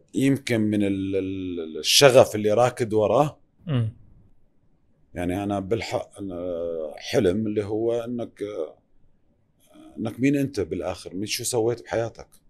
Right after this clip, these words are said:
Speaker 2: مم.
Speaker 1: شو قصة النجاح اللي كتبتها يعني؟ يعني أنا بدور على قصة نجاح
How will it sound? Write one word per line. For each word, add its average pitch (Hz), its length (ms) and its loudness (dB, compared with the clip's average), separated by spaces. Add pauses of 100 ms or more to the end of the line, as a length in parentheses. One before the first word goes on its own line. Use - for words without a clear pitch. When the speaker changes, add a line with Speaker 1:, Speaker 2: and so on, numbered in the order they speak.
(220)
Speaker 2:
مم. 107 440 -2
Speaker 1:
شو 101 340 0
قصة - 260 2
النجاح 120 280 2
اللي 82 120 -6
كتبتها 113 440 -6
يعني؟ 57 180 -20 (520)
يعني 95 180 0
أنا 123 140 4
بدور 135 240 8
على 127 60 4
قصة 120 300 0
نجاح 104 400 -2